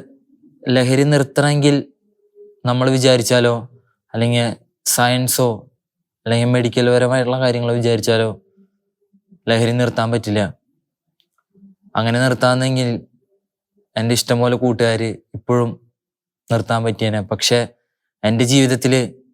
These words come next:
ഈശോ വലിയ രീതിയിൽ ഇടപെട്ട കാരണം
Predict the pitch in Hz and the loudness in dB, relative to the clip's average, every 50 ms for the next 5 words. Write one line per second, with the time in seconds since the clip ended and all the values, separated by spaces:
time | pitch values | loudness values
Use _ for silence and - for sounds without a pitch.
0 | _ - 139 120 120 123 123 117 - - 139 131 120 - - _ _ _ _ _ | _ -6 -2 0 0 0 0 0 2 2 2 2 0 -2 -6 _ _ _ _ _
1 | _ _ _ _ _ _ _ _ _ _ _ _ _ _ _ _ _ _ _ _ | _ _ _ _ _ _ _ _ _ _ _ _ _ _ _ _ _ _ _ _
2 | _ _ - 117 120 123 123 135 139 135 147 147 139 143 139 143 143 143 127 131 | _ _ -2 -2 0 2 4 4 6 6 6 4 4 4 4 4 4 4 2 2
3 | 123 131 131 131 131 127 123 123 123 | 0 2 2 2 2 2 0 -2 -4